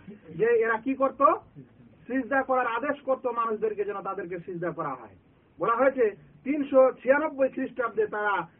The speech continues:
এই হাকেম বা ওবায়দী রাষ্ট্রের পক্ষে একটা খুতবা দিয়েছিল, যে খুতবায় "আমারা নাসা ইনদা যিকরিহি বিল কিয়াম", যখনই তাদের নাম নেওয়া হবে তখনই যেন মানুষগুলা দাঁড়িয়ে যায় সম্মানে।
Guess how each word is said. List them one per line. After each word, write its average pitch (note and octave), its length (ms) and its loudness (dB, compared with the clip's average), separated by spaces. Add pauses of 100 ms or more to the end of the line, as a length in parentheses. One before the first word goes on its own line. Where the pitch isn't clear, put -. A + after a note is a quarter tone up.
(120)
এই G3+ 160 2
হাকেম A#3 500 -2
বা G#3 80 0
ওবায়দী A3 420 2
রাষ্ট্রের A3 420 -4 (200)
পক্ষে C4 300 0
একটা G#3+ 200 -8
খুতবা A#3+ 360 -6
দিয়েছিল, G3+ 280 -2 (420)
যে G#3+ 160 4
খুতবায় A3+ 460 -2 (200)
"আমারা A3 360 0
নাসা A#3+ 440 -4
ইনদা A3 300 -4
যিকরিহি A#3 380 -4
বিল G#3 180 -6
কিয়াম", G#3 420 -2 (260)
যখনই B3 340 0
তাদের A3 380 -4
নাম B3 340 -2
নেওয়া B3 220 0
হবে G#3 300 2 (280)
তখনই G#3+ 280 -6
যেন G3+ 160 -6
মানুষগুলা F3+ 500 -6
দাঁড়িয়ে D#3 340 -6
যায় B2+ 180 -12 (160)
সম্মানে। G#2+ 320 -14